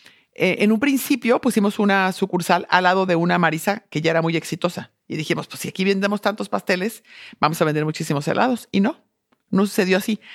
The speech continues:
Abrimos otra que no estaba junto a una Marisa y fue más exitosa. Y entonces también aprendimos que Dolce Natura no se vende siempre donde se vende Marisa. Hay algunas sucursales que sí, que están al lado y sí se, y sí se venden, eh, donde se vende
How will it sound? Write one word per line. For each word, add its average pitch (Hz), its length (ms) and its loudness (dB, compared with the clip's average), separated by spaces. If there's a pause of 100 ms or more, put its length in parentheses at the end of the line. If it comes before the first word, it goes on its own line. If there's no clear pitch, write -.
(160)
Abrimos 226 400 2
otra 262 220 0
que 208 120 0
no 190 100 2
estaba 226 260 2
junto 196 240 -2
a 190 40 4
una 202 140 2
Marisa 196 320 0
y 214 60 2
fue 185 140 2
más 185 180 -2
exitosa. 190 520 -6 (480)
Y 190 60 -2
entonces 240 200 -2
también 254 240 0
aprendimos 233 720 -2 (420)
que 175 80 4
Dolce 202 240 4
Natura 208 380 4
no 202 180 4
se 262 100 2
vende 233 220 4
siempre 220 400 0
donde 208 220 0
se 160 80 0
vende 160 180 2
Marisa. - 400 -2
Hay 196 160 4
algunas 214 300 2
sucursales 190 440 0
que 180 120 -2
sí, 247 160 -4
que 240 100 -2
están 185 200 -2
al 190 120 -2
lado 185 380 0 (400)
y 185 120 -2
sí 196 120 -2
se, 185 320 0
y 185 120 -4
sí 185 120 -4
se 190 140 0
venden, 175 420 0
eh, 143 260 -4
donde 160 220 0
se - 100 -6
vende 160 560 -4